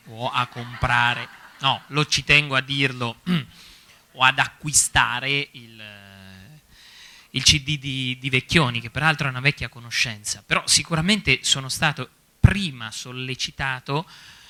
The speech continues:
eh, da, da Nietzsche, cioè, eh, quella è la mia an-, an-, antica e re-, perenne passione. Difatti, quando è stato detto che,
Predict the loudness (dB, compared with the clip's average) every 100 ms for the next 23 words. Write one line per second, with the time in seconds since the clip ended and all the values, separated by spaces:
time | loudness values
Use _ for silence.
0 | -20 -20 -12 -10 -8 -10 -12 -16 -18 -18
1 | -18 -18 -18 -18 -20 -20 -20 _ _ _
2 | -6 -2 2 2 2 0 -2 -12 -12 -12
3 | -18 -20 -20 -20 -20 -6 -4 -4 -8 -10
4 | -20 -14 -2 0 0 -4 -10 -20 -20 -18
5 | -16 -8 -8 -8 _ _ _ -10 -10 -10
6 | -6 -6 -4 -4 -4 -4 -12 -14 -14 -14
7 | -20 -20 _ _ _ -4 0 0 -2 -4
8 | -12 -8 -6 -6 -8 -14 -20 -20 -20 -18
9 | -18 -18 -20 -20 -20 -8 0 0 0 -4
10 | 0 0 0 -2 -4 -6 -4 -4 -4 -8
11 | -16 -2 0 0 -2